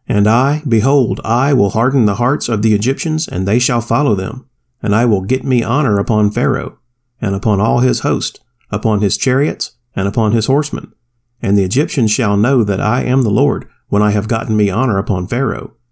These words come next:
upon his chariots, and upon his horsemen." And the angel of God, which went before the camp of Israel,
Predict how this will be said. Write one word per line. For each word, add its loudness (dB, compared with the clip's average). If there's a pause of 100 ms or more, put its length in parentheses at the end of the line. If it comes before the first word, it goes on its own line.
(100)
upon 0
his -4
chariots, 0
and -4
upon 0
his -4
horsemen." -4 (300)
And 2
the 0
angel 4
of 0
God, -2
which 0
went 0
before 0
the 2
camp 0
of 2
Israel, 0